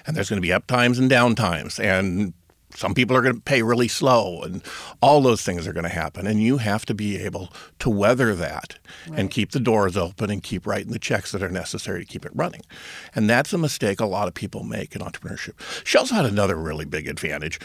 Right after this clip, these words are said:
Speaker 1: which she had a well-employed significant other, which is one of the best things in the world an entrepreneur can have, 'cause that well-employed significant other brings benefits like insurance and things
Speaker 2: That is
Speaker 1: and
Speaker 2: a pattern
Speaker 1: income.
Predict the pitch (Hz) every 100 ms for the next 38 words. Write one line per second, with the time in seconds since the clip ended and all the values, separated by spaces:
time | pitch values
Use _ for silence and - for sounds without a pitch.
0 | - - 127 - 175 165 113 151 151 123
1 | 113 101 113 85 95 87 85 82 73 98
2 | 107 156 175 214 233 - 269 - 254 180
3 | 165 143 135 120 123 123 120 123 131 120
4 | 117 110 107 107 110 117 147 202 208 170
5 | 156 127 113 113 104 104 101 95 90 92
6 | - 120 123 123 127 127 - 95 92 92
7 | 117 113 117 117 123 117 117 120 117 123
8 | 120 - 98 107 277 208 214 131 202 190
9 | 165 127